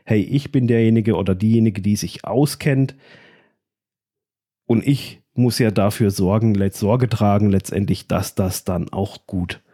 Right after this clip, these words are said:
funktioniert. Ein ganz, ganz weiterer wichtiger Punkt ist, ähm,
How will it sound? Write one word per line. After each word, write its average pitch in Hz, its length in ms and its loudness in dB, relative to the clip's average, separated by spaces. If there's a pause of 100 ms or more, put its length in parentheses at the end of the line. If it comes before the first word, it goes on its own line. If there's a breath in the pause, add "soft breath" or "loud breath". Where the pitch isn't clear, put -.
(180)
funktioniert. - 960 -2 (1080 loud breath)
Ein 107 120 -2
ganz, 143 240 2
ganz 127 320 0
weiterer 120 580 2
wichtiger 139 400 2
Punkt 127 340 -2
ist, 113 300 -2
ähm, 107 540 2